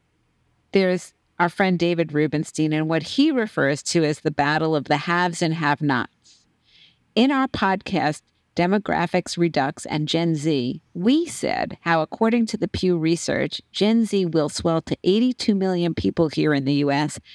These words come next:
by two thousand and twenty-six, and that the majority of them will be of color.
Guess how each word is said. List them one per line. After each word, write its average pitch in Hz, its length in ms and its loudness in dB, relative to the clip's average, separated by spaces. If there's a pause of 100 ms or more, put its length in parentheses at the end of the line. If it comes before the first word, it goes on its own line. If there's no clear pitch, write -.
(360)
by 185 160 2
two - 220 0
thousand 185 380 0
and 175 120 0
twenty-six, 175 880 -2 (320)
and 185 160 2
that 190 140 -2
the 190 80 2
majority 202 640 0
of 139 120 -4
them 139 180 0
will 147 100 0
be 156 160 0
of 147 160 -2
color. 110 460 -4